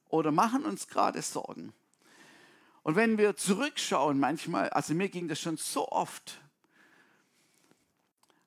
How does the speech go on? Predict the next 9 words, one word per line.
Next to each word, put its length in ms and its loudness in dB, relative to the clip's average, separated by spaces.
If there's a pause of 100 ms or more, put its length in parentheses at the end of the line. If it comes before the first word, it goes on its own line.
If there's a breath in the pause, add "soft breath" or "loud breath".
(200)
wenn 140 2
wir 80 2
zurückschauen, 680 0
denken, 240 -2 (220)
das 460 -6 (360)
hätte 160 -4
es 80 -10
nicht 220 -2
gebraucht. 640 -8